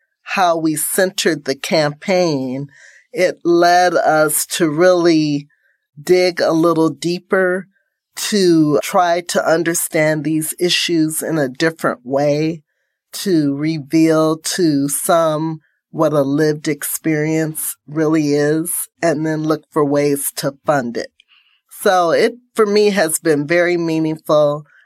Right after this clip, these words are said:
I appreciate all of the people that have rallied around the campaign and given financial support. We've done a really good job, I think, of listening to people and listening to understand, not showing up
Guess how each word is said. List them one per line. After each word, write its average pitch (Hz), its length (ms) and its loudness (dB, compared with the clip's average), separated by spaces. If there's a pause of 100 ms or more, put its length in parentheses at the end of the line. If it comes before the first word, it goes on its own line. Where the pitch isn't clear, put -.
I 143 140 -2
appreciate 151 800 -2 (120)
all 156 400 2
of 147 140 -6
the 139 80 -8
people 156 420 -6
that 135 240 0
have 135 280 -2
rallied 147 520 0
around 143 440 -2
the 147 80 -2
campaign 147 880 -4
and 123 160 -6
given 143 380 -4
financial 143 680 -2
support. - 800 -4 (600)
We've 165 220 0
done 180 240 2
a 151 120 -2
really 170 380 2
good 165 320 -2
job, 147 460 0
I 139 100 -2
think, 147 320 -6
of 135 180 -4
listening 190 1000 -2
to - 160 0
people 180 800 -2 (400)
and 151 220 0
listening 196 500 0
to - 240 -4
understand, 120 1040 -4
not 160 280 -2
showing 160 640 0
up 147 260 0